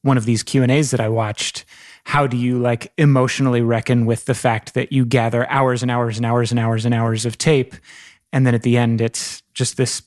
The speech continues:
thirty-minute thing? Like, what about all that other tape? And I might be misremembering this, but I feel like the way you answered that question was like, "Oh, wha-, uh,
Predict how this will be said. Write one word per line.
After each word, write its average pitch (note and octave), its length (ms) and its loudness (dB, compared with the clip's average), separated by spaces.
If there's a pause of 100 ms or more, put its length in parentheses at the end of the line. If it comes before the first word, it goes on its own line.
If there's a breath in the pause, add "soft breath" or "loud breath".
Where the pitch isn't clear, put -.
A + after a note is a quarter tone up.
(140)
thirty-minute A#2+ 640 0
thing? B2+ 260 2
Like, A2+ 200 -2
what C3 200 2
about A#2+ 300 0
all A#2+ 140 0
that A#2+ 320 -4
other B2 200 -2
tape? C#3+ 380 0 (580 loud breath)
And A#2+ 560 0 (1600)
I D3 60 2
might D3+ 300 4
be E3+ 80 6
misremembering D3 520 2
this, A#2+ 120 -2
but C#3+ 100 0
I C3 40 4
feel F#3+ 140 0
like F#3 120 2
the E3+ 80 -2
way D#3+ 80 4
you C#3+ 120 4
answered C#3 260 0
that B2+ 140 0
question D3 340 -4
was A#2+ 140 -2
like, C3 240 0 (460 loud breath)
"Oh, C#3+ 420 0 (200)
wha-, F#3+ 240 -2 (120)
uh, B3 540 2